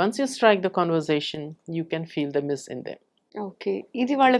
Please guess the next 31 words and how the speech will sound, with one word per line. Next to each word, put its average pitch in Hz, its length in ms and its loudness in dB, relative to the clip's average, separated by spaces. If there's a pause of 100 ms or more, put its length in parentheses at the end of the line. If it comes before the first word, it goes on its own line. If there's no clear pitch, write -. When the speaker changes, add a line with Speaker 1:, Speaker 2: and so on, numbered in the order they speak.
Speaker 2:
ఫ్యూచర్ 233 400 2
ని 277 120 0
కూడా 269 160 8
ఏమన్నా 220 300 0
ఇంపాక్ట్ 208 380 0
చేస్తుంది 196 420 2
అంటారా 180 380 -4
అండి? 202 140 -12 (840)
Speaker 1:
ఫ్యూచర్ 302 340 4
అంతే 294 140 4 (100)
చేయదు, 262 280 8 (100)
because 285 320 8 (320)
as 233 140 6
they 247 180 4
grow 247 160 12 (140)
up, 254 120 4 (240)
They 202 200 8 (120)
compromise, 202 580 2
they 202 100 6 (100)
adjust, 180 440 -2
they 180 160 4
know 185 120 0 (100)
this 175 100 -2 (100)
is 170 60 -6 (100)
a - 100 -12
small 160 300 -4
thing 170 200 -10
అని. 220 120 -8 (440)
But 185 100 4 (160)
growing 233 340 6 (120)
స్టేజ్‌లో 214 440 0